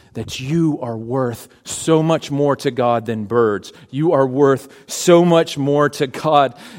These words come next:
than the grass of the field. He takes care of them by,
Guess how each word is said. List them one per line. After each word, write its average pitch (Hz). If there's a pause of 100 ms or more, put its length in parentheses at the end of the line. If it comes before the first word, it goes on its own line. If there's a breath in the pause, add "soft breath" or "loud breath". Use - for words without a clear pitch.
than 139
the 147
grass 139
of 147
the 135
field. 139
He 202
takes -
care 170
of 143
them 147 (300 loud breath)
by, 143